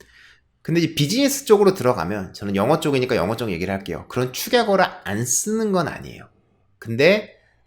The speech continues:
그, 저희가 지금 생각하듯이 "와, 멋있어." 아니면 "완벽히 문법을 파괴할 거야" 라는 식의 축약어는 잘 안 써요.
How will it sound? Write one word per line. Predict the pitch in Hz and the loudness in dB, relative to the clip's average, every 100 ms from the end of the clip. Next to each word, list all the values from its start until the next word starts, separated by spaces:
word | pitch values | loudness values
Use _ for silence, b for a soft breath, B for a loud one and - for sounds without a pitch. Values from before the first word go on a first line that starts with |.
| _ _ | _ _
그, | - 113 110 | -4 -2 0
저희가 | 107 127 147 170 | 2 6 8 8
지금 | 151 139 | 6 2
생각하듯이 | 135 165 165 151 - | -2 -2 -2 -6 -2
"와, | 123 135 131 | 4 6 4
멋있어." | 85 107 170 160 - 151 131 85 - - | 2 -2 -2 -4 0 4 4 2 -6 -8
아니면 | 104 113 107 | -4 -4 -2
"완벽히 | 113 135 131 | -2 -2 -2
문법을 | 104 131 151 185 175 165 | -4 -4 0 2 2 -2
파괴할 | - 185 180 151 147 | -4 0 2 2 2
거야" | 123 120 | 4 4
라는 | 104 107 123 | 4 2 -2
식의 | - 123 - | -2 -4 -6
축약어는 | 160 170 127 101 | -2 -2 -2 -4
잘 | - - - | -8 -14 -12
안 | 87 95 | -8 -8
써요. | - 101 | -6 -6